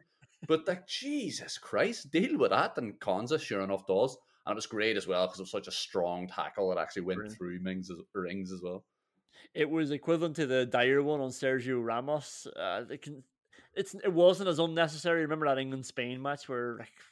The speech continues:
Speaker 1: like, Dyer just comes flying up from centre back to close down Ramos, who's just trying to clear the ball. He
Speaker 2: Mm.
Speaker 1: gives away a goal kick and gets up and sprints back <laughs> thinking he's brilliant. Um,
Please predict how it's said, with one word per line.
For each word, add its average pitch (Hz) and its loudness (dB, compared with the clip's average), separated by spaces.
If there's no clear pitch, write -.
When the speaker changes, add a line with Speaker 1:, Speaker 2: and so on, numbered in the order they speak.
Speaker 1:
like, - -20
Dyer 113 -8
just 127 -12
comes 117 -10
flying 127 -6
up 120 -8
from 131 -14
centre 131 -10
back 135 -4
to 123 -6
close 139 -2
down 127 -4
Ramos, 127 -4
who's 131 -12
just 127 -14
trying - -12
to 120 -12
clear 120 -4
the 110 -8
ball. 117 -6
He 110 -12
Speaker 2:
Mm. 95 -4
Speaker 1:
gives 131 -2
away 123 2
a 127 2
goal 123 2
kick 123 -10
and 135 -10
gets 131 -8
up 120 -4
and 123 -18
sprints - -12
back 123 -2
<laughs> - -
thinking - -10
he's - -10
brilliant. - -8
Um, 117 0